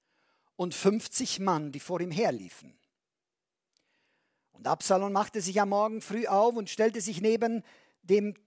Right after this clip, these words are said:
Torweg auf. Und es geschah, wenn jemand einen Rechtsstreit hatte,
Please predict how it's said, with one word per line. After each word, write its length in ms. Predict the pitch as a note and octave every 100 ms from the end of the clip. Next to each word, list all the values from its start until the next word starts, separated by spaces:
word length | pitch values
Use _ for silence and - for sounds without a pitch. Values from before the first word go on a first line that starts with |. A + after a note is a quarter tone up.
| -
Torweg 720 | G#3 A#3 B3 F#3+ A#3+ B3+ -
auf. 360 | G3 G#3 C4
Und 120 | A#3+ A3+
es 120 | -
geschah, 400 | A3 - A3+ C#4+
wenn 140 | C#4+ A#3+
jemand 360 | A#3 A#3+ A#3
einen 360 | - G#3 G#3+ G3+
Rechtsstreit 760 | A#3+ C#4+ - - G3 G3 F3+
hatte, 400 | F#3+ G#3+ B3 C4